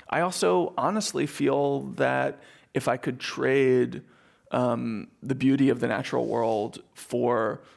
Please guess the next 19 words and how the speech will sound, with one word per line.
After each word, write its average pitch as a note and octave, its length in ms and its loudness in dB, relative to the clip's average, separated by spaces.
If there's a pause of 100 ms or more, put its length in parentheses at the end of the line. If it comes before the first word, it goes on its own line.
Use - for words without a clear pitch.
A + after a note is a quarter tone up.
(120)
the B2 200 0
stability B2 540 0
and B2+ 100 -4
prosperity B2+ 520 -2
and A#2+ 100 -4
security C#3 600 -2
of A#2+ 300 -4
future C#3+ 720 -2
human D3 300 -2
life, C#3 400 -8
I C#3 100 -2
would F3 160 2
actually G3 300 -2
take - 360 -6
that - 180 -2
trade. - 480 -6
Um, B2+ 400 -2 (300)
to C3+ 100 -4
me, C#3+ 500 2